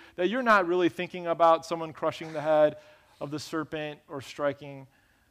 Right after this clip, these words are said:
the heel. You're, you're not, you're not really thinking about that. Or guys, if you can relate to Adam, you can say, like, "You know what, to have those words spoken over, over us, it would be like, 'Hey, now this is what the consequences are of what you've done.'"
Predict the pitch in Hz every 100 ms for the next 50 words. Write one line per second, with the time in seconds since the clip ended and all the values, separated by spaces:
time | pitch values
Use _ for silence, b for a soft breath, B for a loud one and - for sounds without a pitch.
0 | - 135 - 156 147 147 190 196 196 226
1 | 208 - - 190 208 185 180 165 135 131
2 | - 156 180 175 170 170 175 175 175 -
3 | _ _ _ _ _ _ _ _ _ _
4 | _ _ _ _ 196 214 180 180 180 196
5 | 170 160 185 196 190 - 165 156 160 175
6 | 170 165 151 151 175 190 185 b b 185
7 | 196 185 185 180 165 156 175 170 180 180
8 | 160 156 185 165 170 143 170 170 - -
9 | 160 156 175 175 175 175 b b b b
10 | b 175 175 180 180 175 156 143 139 170
11 | 156 139 170 165 156 165 175 156 165 -
12 | 151 147 160 - 156 156 156 - 165 151
13 | 147 156 160 143 151 143 156 127 147 143
14 | 151